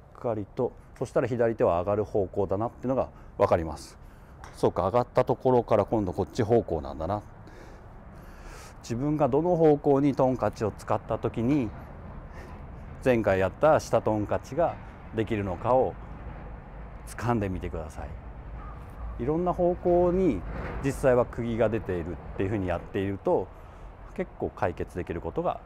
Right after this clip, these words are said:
多いです。いろんな動画で、例えば「切り返しに力を入れるんだよ」とか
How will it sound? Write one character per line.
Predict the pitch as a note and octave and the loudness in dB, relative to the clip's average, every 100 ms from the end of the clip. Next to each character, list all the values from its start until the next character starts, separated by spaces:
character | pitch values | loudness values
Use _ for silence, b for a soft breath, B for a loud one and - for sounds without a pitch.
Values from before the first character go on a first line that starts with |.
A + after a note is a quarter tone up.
| - - - | -18 -10 0
多 | G#2 | 2
い | D#2+ | 0
で | C#2 C#2 | -6 -12
す。 | - - - - - - - - - - - - B B B B - | -14 -16 -16 -18 -18 -18 -18 -18 -18 -18 -20 -20 B B B B -8
い | B2+ | 0
ろ | D#3+ | 0
ん | F#3+ | 0
な | F#3+ | 0
動 | F#3 | 2
画 | F3+ | 2
で、 | E3+ B2 A2 | 2 0 -2
例 | D3+ | 0
え | B2 | 0
ば | E2+ - | -2 -8
「切 | - C3 | -8 -4
り | D#3 | -4
返 | F3 F3 F3 | -4 -4 -4
し | F3+ | -2
に | E3 | -6
力 | - F3 | 0 4
を | A#2 | 4
入 | |
れ | C3+ | 4
る | D3 | 2
ん | C3+ | 0
だ | F2+ | -4
よ」 | D#2+ D2+ | -8 -12
と | |
か | F2+ D#2+ | -12 -12